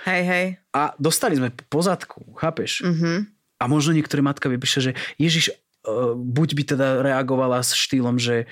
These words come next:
Speaker 2: eh, neskákajte
Speaker 1: Sadneme
Speaker 2: po tých
Speaker 1: si,
Speaker 2: knižočkách,
Speaker 1: vysvetlíme si
Speaker 2: áno,
Speaker 1: to. A
Speaker 2: alebo
Speaker 1: to
Speaker 2: že vlastne je to skvelé, lebo oni týmto objavujú,
Speaker 1: <laughs>
Speaker 2: ho,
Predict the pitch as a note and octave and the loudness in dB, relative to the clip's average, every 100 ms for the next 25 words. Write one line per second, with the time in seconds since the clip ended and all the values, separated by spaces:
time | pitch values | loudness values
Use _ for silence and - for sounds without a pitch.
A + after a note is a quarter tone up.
0 | - - - - D3+ C3+ B2 B2+ C#3+ - | -12 -14 -14 -6 0 2 2 2 2 0
1 | C#3+ - A#3 A#3+ A#3 A3 A#3+ A#3+ B3+ G#3+ | -2 0 0 2 2 0 0 0 2 2
2 | C#3+ G#3+ - - - C3+ C#3 C3+ C#3 C#3+ | 0 0 0 0 0 2 2 2 2 2
3 | C3+ C3+ C3 A#2+ B2 C#3+ C3+ C3 - C3+ | 2 0 0 0 0 0 0 -2 0 0
4 | C3+ B2 A#2+ B2 C3 B2+ - C#3+ C3+ D3 | 2 2 0 0 0 -2 -2 -2 0 2
5 | C3 B2+ B2+ - - - A#2+ | 2 2 2 0 -4 -4 -2